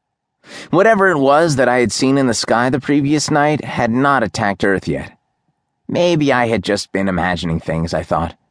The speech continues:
Maybe there would be no attack. Bob Foster pulled up to the front of Herbert Dunn Elementary School and let me out of the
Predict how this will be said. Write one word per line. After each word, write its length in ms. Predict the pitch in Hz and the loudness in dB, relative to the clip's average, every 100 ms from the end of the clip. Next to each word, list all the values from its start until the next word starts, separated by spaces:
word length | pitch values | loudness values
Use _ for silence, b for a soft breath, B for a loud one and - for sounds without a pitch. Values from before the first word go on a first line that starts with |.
| _ _ _ _ | _ _ _ _
Maybe 260 | - 202 185 | -2 0 2
there 160 | 190 190 | 2 4
would 180 | 175 | 2
be 200 | 120 135 | 2 2
no 180 | 135 104 | 2 2
attack. 580 | 92 - 90 80 80 _ _ _ _ _ _ _ _ _ _ _ _ _ _ _ _ _ _ _ _ _ _ _ _ _ | 0 -2 -4 -4 -8 _ _ _ _ _ _ _ _ _ _ _ _ _ _ _ _ _ _ _ _ _ _ _ _ _
Bob 300 | 143 170 147 | 2 2 2
Foster 460 | 165 151 143 143 135 | 2 2 2 0 0
pulled 320 | 139 143 135 | 2 2 2
up 180 | 127 - | 0 0
to 80 | |
the 100 | 117 | -2
front 320 | 120 117 113 113 | -2 0 0 0
of 100 | 87 | 0
Herbert 440 | 113 117 123 110 | 0 2 0 0
Dunn 220 | 110 113 | 0 0
Elementary 580 | 107 117 110 92 87 85 | 2 2 0 -2 -4 -4
School 400 | - 87 92 104 | -4 -2 0 0
and 160 | 90 90 | 0 0
let 160 | 104 | 0
me 140 | 110 98 | 0 0
out 140 | 98 | 0
of 60 | 90 | -2
the 160 | 101 | -2